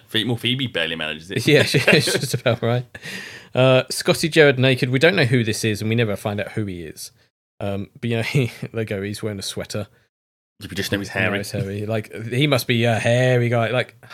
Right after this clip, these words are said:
Speaker 2: if you're that hairy, like, just shave it.
Speaker 1: Also, it's the nineties and nudes. It's such a weird
Speaker 2: Yeah.
Speaker 1: idea. Like, obviously, to people nowadays, it, you take a photo, a photo on a smartphone, email a digital file across, or, well, not email, but send it
Speaker 2: <laughs>
Speaker 1: across,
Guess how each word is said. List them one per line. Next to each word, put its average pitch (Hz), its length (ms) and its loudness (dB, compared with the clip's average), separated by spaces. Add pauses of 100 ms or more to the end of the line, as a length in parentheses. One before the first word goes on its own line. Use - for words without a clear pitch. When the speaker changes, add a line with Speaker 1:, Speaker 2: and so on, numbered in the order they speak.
(160)
Speaker 2:
if - 120 -18
you're 135 100 -2
that 156 160 2
hairy, 117 340 4
like, 98 280 -8 (460)
just - 180 -18
shave 98 240 -10
it. - 140 -14 (120)
Speaker 1:
Also, 156 300 4 (140)
it's 127 180 0
the 127 80 2
nineties 131 440 4
and 95 180 2
nudes. 104 460 0
It's - 180 -2
such - 200 0
a 147 40 6
weird 127 420 6
Speaker 2:
Yeah. 127 60 6
Speaker 1:
idea. 120 240 4
Like, 117 200 -2 (260)
obviously, 151 320 2
to 117 160 0
people 113 300 -6
nowadays, 92 440 -2
it, - 260 -10
you 90 80 -10
take 95 200 -2
a 92 40 2
photo, 95 280 2
a 95 60 -8
photo - 320 -6
on 95 80 -6
a 98 40 -10
smartphone, 95 580 -6
email 98 280 -6
a 95 40 -10
digital 90 280 -10
file 90 220 2
across, 90 300 -4
or, 82 100 -4
well, 85 100 -6
not - 160 -2
email, 78 260 -4
but 123 100 -4
send - 360 4
it 190 120 4
Speaker 2:
<laughs> - 0 -
Speaker 1:
across, 104 340 0